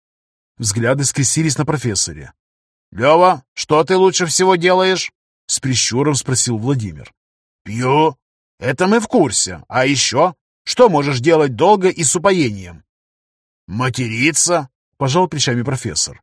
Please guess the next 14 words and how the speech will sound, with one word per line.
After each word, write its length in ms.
"Я 340
Петровский 600
большой 440
загиб 520
наизусть 760
помню". 460
Грим 260
и 100
Володя 400
переглянулись 680
и 100
кивнули 380
друг 260
другу, 460